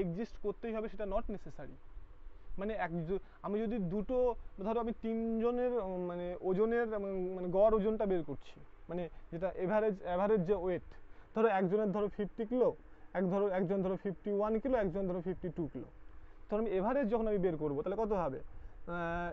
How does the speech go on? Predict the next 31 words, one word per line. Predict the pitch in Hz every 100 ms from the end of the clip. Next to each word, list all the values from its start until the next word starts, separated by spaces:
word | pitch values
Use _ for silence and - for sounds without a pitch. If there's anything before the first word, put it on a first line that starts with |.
| 190
এ-, | 185 -
এ-, | 170 202
এটা | 208 - - - - - - -
fifty | 208 - - 220 220 214
plus | 196 185 190 -
fifty | 202 190 - - 190 180 185
one | 202 202
plus | 180 170 165 -
fifty | 185 - 190 170
two | 208 196
by | 202 196
three, | - 202 - - - - - -
তাই | 226 214
না? | 131 - - - - -
তার | 190
মানে | 196 202 202
হচ্ছে | 185 208
এটা | 196
কত | 196 185
হচ্ছে? | 160 160
এটা | 165
হচ্ছে | 170 185 160
একশো | - 202 -
তিন, | 202 208 -
একশো, | - 202 180 185
one | 196 202 202
fifty | 190 - 185
three | - 202 - - - - - - - - - - 180
by | 180 175
three। | - 190 - - - - - - - - -
তাহলে | - 175